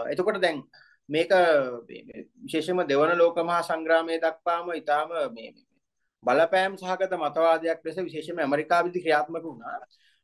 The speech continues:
අනිත් කාරණේ තමයි අපිට මෙතන අවබෝධ කරගන්න පුළුවන් වෙන අපි, අපි කතා කරන ගොඩක්, අ, දේශපාලන දර්ශන, සංකල්ප, මතවාද මේවා ගොඩාක්ම යුරෝපයේ තමයි බිහි වුණේ.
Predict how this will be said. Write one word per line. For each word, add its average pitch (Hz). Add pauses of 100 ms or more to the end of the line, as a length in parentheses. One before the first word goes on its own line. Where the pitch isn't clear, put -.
අනිත් 196
කාරණේ 202
තමයි 220
අපිට 208
මෙතන 190
අවබෝධ 165
කරගන්න 180
පුළුවන් 180
වෙන 127 (540)
අපි, 196
අපි 127
කතා 139
කරන 190
ගොඩක්, 180 (420)
අ, 120
දේශපාලන 147
දර්ශන, 139 (280)
සංකල්ප, 139
මතවාද 147
මේවා 180
ගොඩාක්ම 165
යුරෝපයේ 208 (480)
තමයි 202
බිහි 180
වුණේ. 117